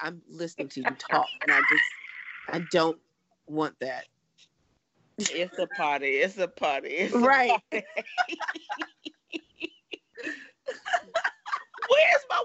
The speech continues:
Speaker 2: water?
Speaker 1: I don't know, bitch. I don't know.
Speaker 2: I need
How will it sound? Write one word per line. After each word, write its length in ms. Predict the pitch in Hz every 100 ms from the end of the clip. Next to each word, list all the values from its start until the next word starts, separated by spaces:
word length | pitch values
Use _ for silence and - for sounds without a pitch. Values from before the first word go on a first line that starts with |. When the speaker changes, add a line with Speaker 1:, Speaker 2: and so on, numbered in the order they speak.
| 466
Speaker 2:
water? 720 | 539 - - - - 415 - - - -
Speaker 1:
I 160 | 220 269
don't 200 | 247 233
know, 200 | 226 220
bitch. 520 | 202 202 214 - - _ -
I 100 | 247
don't 340 | 302 277 294 247
know. 180 | 254 247
Speaker 2:
I 140 | - 202 _ _ 508 523 539
need 140 | 403